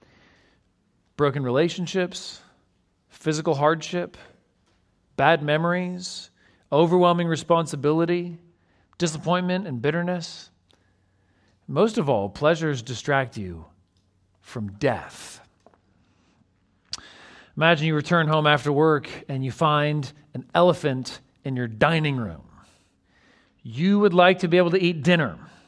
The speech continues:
You ask the elephant to leave, and it does not. It rather likes occupying your dining room. So how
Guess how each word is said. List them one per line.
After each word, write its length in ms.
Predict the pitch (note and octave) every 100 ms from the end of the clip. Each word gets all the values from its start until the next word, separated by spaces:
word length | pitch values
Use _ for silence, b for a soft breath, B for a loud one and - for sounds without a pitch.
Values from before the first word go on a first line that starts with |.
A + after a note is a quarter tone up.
| b b _ b b b b b
You 140 | B2
ask 340 | B2+ C#3 D#3 -
the 100 | F3
elephant 400 | C#3+ C#3 D#3 C3+
to 80 | C3+
leave, 460 | C#3 D#3+ D#3+ C#3+
and 160 | E3+ C#3
it 140 | C3+
does 180 | C#3+ B2
not. 540 | B2 F2 C2+ - - _ b b b b b -
It 100 | A2+
rather 340 | C#3 E3 F3
likes 320 | D#3+ D#3 D3+
occupying 880 | - B2+ B2+ C#3 C3 B2 B2 A#2+ A2+ A2+
your 120 | A#2+
dining 360 | A#2 A2+ G#2
room. 400 | F2 C#2+ C2+ - _ _ _ _ b b b b b b _ _
So 300 | - D#3+ A#2
how 640 | - C#3+ D3 E3 F#3 G3